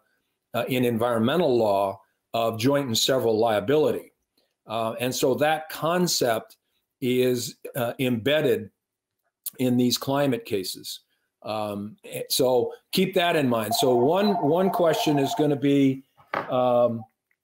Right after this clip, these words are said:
you know, what is the, uh, uh,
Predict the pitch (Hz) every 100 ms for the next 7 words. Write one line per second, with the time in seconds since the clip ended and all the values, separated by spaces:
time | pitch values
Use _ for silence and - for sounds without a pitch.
0 | _ _ _ - - - _ - 127 127
1 | 123 131 165 170 165 151 143 139 - 139
2 | 135 127 123 - _ _ _ _ 117 113
3 | 113 113 - - _ - 113 113